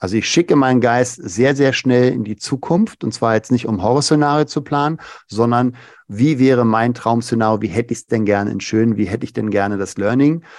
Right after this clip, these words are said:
Was dürfen wir lernen? Wo dürfen wir Informationen holen? Und mit dieser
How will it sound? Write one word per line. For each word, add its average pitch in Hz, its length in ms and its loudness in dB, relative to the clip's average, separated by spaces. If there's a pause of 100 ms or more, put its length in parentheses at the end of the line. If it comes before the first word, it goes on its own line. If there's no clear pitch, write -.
(140)
Was 113 220 -4
dürfen 117 300 2
wir 107 120 4
lernen? 123 400 0
Wo 123 100 4
dürfen 120 260 0
wir 117 60 0
Informationen 117 640 -2
holen? 147 400 2 (580)
Und 110 140 -4
mit 107 140 -4
dieser 117 400 0